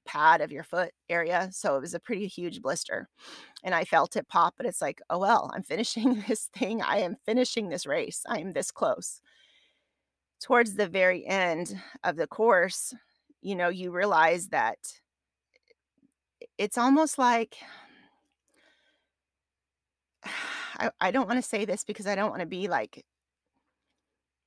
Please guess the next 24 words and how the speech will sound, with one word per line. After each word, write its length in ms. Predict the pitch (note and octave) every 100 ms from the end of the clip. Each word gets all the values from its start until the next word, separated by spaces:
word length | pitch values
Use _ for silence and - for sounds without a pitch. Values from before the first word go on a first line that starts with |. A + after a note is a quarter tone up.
| _
I 60 | A3
don't 120 | B3+
wanna 180 | C4 B3+
discourage 540 | A#3 - - A#3 A3
you 120 | G3 A3
from 200 | A3+ A3+
running 220 | G3 F3
the 60 |
Chicago 400 | G3+ - F3+ E3
Marathon, 420 | C3+ D3 E3 - F3+
okay? 320 | - A#3+ F#3 - - -
<laughs> 80 | - _ - - - - - _ _ _
But 180 | B3+ -
towards 320 | - C4 B3
the 100 | D#4+
end, 380 | G4+ B3+ G3 G3+
especially 640 | A#3 - A#3 A3 - B3
the 100 | A#3+
last 560 | F#3+ F3 F#3 - - - - _ _ _ _ _ _ _ _ _ _ -
mile, 480 | A3 F#3 F#3 F#3
mile 260 | D#3+ D#3+ F3
and 100 | F#3
a 40 |
half, 640 | G#3+ - B3 F#3 E3+ -